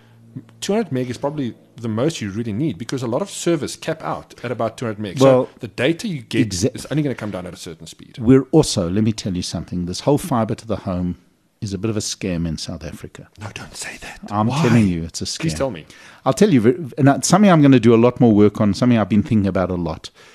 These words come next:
Speaker 2: The fact that you've got a two hundred meg or a one gig connection between you and the I S P is one thing.
Speaker 1: For sure,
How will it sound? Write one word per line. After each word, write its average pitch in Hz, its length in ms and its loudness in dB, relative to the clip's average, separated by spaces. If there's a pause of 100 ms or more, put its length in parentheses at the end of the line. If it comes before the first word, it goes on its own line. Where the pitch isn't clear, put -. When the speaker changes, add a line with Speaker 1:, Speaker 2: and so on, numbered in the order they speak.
(240)
Speaker 2:
The 123 60 2
fact 208 300 2
that - 180 2
you've 143 140 2
got 117 140 6
a 107 40 0
two - 260 -2
hundred 117 280 2
meg 101 320 0 (400)
or 80 160 -8
a - 220 -10
one 107 260 4
gig 104 220 0
connection 95 460 -4
between 95 360 -2
you 110 460 2
and 98 160 -4
the 92 100 -6
I 98 180 -4
S - 140 -8
P - 320 -10
is 87 180 -12
one 80 280 -4
thing. - 300 -14
Speaker 1:
For - 140 -12
sure, 95 280 -8